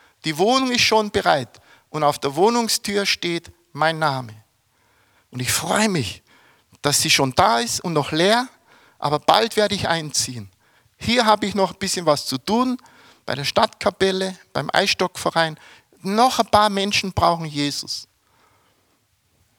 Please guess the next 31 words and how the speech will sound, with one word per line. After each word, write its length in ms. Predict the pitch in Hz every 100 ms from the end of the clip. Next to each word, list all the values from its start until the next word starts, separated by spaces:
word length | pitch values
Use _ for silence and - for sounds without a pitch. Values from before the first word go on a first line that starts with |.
| _ _
Sagen 360 | - 185 226 214
wir 100 | 202
es 120 | -
weiter. 480 | 185 196 - 117 - _ _ _ _ _ -
Die, 120 | 165 160
in 100 | 170
der 140 | 180 180
Welt 340 | 262 277 -
habt 220 | 196 -
ihr 120 | 147
Angst. 580 | 139 165 143 - - - _ _ _ _ _ _ _ _ _ _
Wir 180 | 160 196
haben 260 | 226 233 220
die 120 | 208
Medizin 720 | 208 214 202 - 247 262 233
gegen 200 | 185 165
die 160 | 156
Angst. 440 | 156 135 117 - - _ _ _ _ _
Ihr 160 | 190 247
glaubt 440 | - 220 247 -
an 160 | 247 240
Gott, 420 | 240 254 - - -
glaubt 340 | - 220 - -
auch 140 | 208
an 100 | 208
mich. 480 | 226 254 247 - - _ _ _ _ _ _ _
Lasst 240 | 214 233
uns 140 | 233 -
die 100 | 220
Stimme 380 | - 247 247 240
Gottes 580 | 233 247 - 233 -